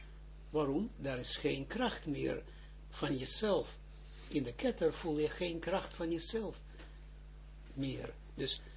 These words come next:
als je komt tot de ketter, dan al het kwaad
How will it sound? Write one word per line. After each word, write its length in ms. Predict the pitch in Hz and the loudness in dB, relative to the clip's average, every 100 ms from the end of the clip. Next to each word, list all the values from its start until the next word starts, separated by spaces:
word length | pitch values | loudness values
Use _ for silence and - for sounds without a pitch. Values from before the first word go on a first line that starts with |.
| - | 4
als 240 | 214 - | 6 8
je 120 | 139 | 6
komt 260 | - 196 156 | 8 6 8
tot 180 | 156 151 | 6 6
de 120 | 190 | 4
ketter, 480 | 254 262 226 208 185 | 4 6 6 6 6
dan 320 | 202 190 175 - - - - - - - - - - - - - - - - - - | 4 4 0 -6 -12 -14 -14 -14 -14 -14 -14 -14 -14 -12 -12 -12 -14 -14 -14 -10 0
al 240 | 180 220 | 6 8
het 200 | 202 - | 8 6
kwaad 800 | - 156 202 190 165 - - | 6 10 12 10 6 -2 -10